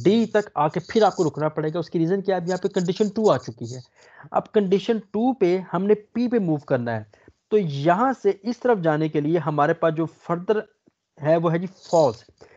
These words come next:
इसका मतलब है condition two के ऊपर भी आपको false वाला path cover करना है और फिर आप P की तरफ आ जाएंगे। तो अब ये path cover करने के लिए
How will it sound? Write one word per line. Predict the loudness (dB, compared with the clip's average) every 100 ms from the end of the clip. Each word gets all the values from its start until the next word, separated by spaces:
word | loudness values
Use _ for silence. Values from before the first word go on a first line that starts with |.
| _ -12
इसका | -4 -2
मतलब | -2 -6 -2 -2
है |
condition | -2 -4 -2 -4 -4 -6 -6
two | -6 -6
के | -6
ऊपर | -4 -2 -2
भी | -2 -4 -4 0
आपको | 2 2 0 -2 -2
false | -2 _ 2 4 4 2
वाला | 0 2
path | 0 0 -2 -2 -6
cover | -4 -4
करना | -4 -6 -6
है | 0 0 0 _ _ _ -8 -2
और | -2 2
फिर | 0 0
आप | -2 -4 -2
P | 0
की | 2
तरफ | 2 0 0
आ | -4
जाएंगे। | -4 -10 -12 _ _ _ -14
तो | -14 2
अब | 2 2 -8 _ -10
ये | 0 0
path | 2 2 0 -2
cover | -4 -2
करने | -4 -4 -4
के | -4
लिए | -2 -4 -4